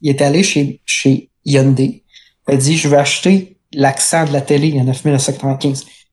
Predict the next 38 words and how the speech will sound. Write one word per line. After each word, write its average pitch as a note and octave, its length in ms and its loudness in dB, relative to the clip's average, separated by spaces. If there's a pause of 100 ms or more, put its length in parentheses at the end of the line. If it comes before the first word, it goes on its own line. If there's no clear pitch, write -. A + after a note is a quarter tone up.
(120)
Puis D3+ 100 -2
ils C#3+ 80 4
ont C3+ 100 4
dit, « D3 220 4
Monsieur, C#3 360 2
vous D#3 200 2
voulez D#3 300 2
pas D#3+ 360 0
une C3 160 2
Hyundai A#2+ 280 -2
Accent C3 320 -4
neuf - 240 -12 (100)
mille C#3+ 100 4
neuf C#3 140 4
cent D3 80 -4
quatre-vingt-quinze. C3 440 -4
Vous, C3+ 260 -4
vous D3+ 140 0
ne C#3 100 6
voulez D#3+ 440 4
pas D#3+ 200 2
ça. » E3+ 320 -2 (580)
Puis - 160 0
il E3 60 4
les D3+ 120 4
a D3+ 60 4
convaincus D#3 420 0
que - 60 -4
c'est D3+ 100 0
ça D#3 120 -2
qu'ils C#3 180 -6
voulaient. D#3 160 2
Puis F3 80 0
après G3+ 120 -2
ça, F3 120 -4
il - 20 0
a - 20 0
négocié. D3 480 0